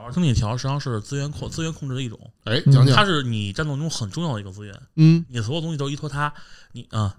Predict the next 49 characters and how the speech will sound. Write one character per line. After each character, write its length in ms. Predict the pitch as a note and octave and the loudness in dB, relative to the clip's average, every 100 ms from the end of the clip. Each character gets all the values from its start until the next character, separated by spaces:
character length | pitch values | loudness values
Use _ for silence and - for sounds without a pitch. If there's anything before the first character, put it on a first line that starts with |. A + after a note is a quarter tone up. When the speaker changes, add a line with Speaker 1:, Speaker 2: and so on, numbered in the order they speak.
| - | 2
Speaker 1:
你 100 | G#2+ | 4
防 280 | - A#2+ | 6 8
御、 220 | D#3 E3+ A#2+ | 10 10 10
闪 360 | - G2+ F#2+ G2 | 6 2 -2 0
避、 240 | D3+ C#3+ | 4 4
攻 300 | G2+ D3 D3+ D3 | 4 2 4 4
击， 320 | - D3+ D3 | 6 8 8
你 100 | G#2+ | 6
都 120 | B2 | 6
要 80 | A#2+ | 6
靠。 200 | - G2 | 4 -2
而 160 | - C3+ | 2 2
且 140 | A2 | 2
一 60 | A2 | 2
个 80 | |
问 120 | C3 B2 | 2 2
题 120 | A#2 | 6
就 120 | A2+ | 4
是， 140 | G#2 G2 - - - _ _ _ _ _ | 4 -2 -6 -16 -20 _ _ _ _ _
当 180 | G3+ F#3 | 4 6
你 120 | A#2+ | 2
经 180 | G2 E3+ | 2 2
历， 100 | C#3 - | 2 6
而 100 | F3+ | 4
且 80 | |
你 100 | D#3 | 6
为 60 | E3+ | 6
什 60 | F3 | 8
么 80 | |
要 60 | F#3 | 6
很 160 | - A#2+ | 4 4
重 140 | B2 | 6
要 180 | C3 A2+ | 6 4
呢？ 160 | F#2+ G2+ _ _ - | 0 -6 _ _ 6
Speaker 2:
嗯。 300 | C3+ B2+ B2+ | 8 8 6
Speaker 1:
它 120 | F#3+ | 4
不 140 | - | 6
能 100 | C#3+ | 6
让 120 | C3+ C3 | 4 2
你 40 | |
随 120 | - | 2
便 120 | A#2+ | 0
把 100 | G#2 | 0
经 100 | G2 | -2
历 40 | G2 | -4
条 100 | F#2+ | -4
用 120 | F#2+ | -6
光 160 | F#2+ | -6
了。 80 | F#2 | -8